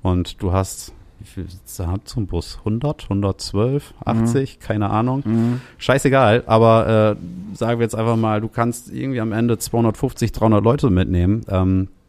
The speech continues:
Speaker 1: das wird nicht funktionieren.
Speaker 2: Mhm.
Speaker 1: Unter dem Stern wollen wir das auch nicht machen. Das heißt, äh, es muss vorher auf jeden Fall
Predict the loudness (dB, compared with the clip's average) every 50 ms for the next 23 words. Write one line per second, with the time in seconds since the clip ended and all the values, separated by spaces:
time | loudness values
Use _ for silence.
0 | _ _ -6 -6 -4 -2 -2 -2 -2 -2 -4 -4 -6 -6 -6 -4 -4 -2 0 0
1 | 0 0 -2 -4 -6 -12 _ _ _ -8 -6 -4 -4 -4 -6 -8 -12 _ -20 -16
2 | -10 -8 -6 -2 0 0 0 0 0 2 2 2 4 4 4 4 4 2 2 0
3 | 0 0 0 0 0 0 0 2 2 2 0 0 0 -2 -6 -8 -6 -2 0 0
4 | 0 0 0 -4 -4 -2 0 0 0 0 -2 -2 -2 -2 -2 -2 -4 -6 -6 -4
5 | -2 0 0 0 0 -2 -2 -4 -2 0 0 -2 0 0 0 2 2 4 2 2
6 | 0